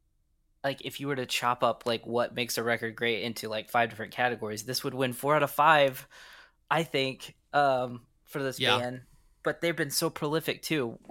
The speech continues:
Speaker 1: A lot of the bands we talk about, they've got maybe five full-length records or six.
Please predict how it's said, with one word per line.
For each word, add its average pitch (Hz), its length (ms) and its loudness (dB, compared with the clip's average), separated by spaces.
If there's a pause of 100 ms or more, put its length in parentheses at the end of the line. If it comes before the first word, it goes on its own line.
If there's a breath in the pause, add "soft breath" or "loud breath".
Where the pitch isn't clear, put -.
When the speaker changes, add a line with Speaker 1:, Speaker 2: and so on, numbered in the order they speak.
Speaker 1:
A 135 120 2
lot 139 260 6
of 139 60 4
the 127 40 -2
bands 123 220 0
we 120 60 -8
talk 135 220 -2
about, 113 240 -2
they've 131 140 -6
got 135 160 -2
maybe 135 220 -6
five 120 400 0
full-length 117 420 -8
records 113 420 -4
or 113 60 -8
six. - 480 -4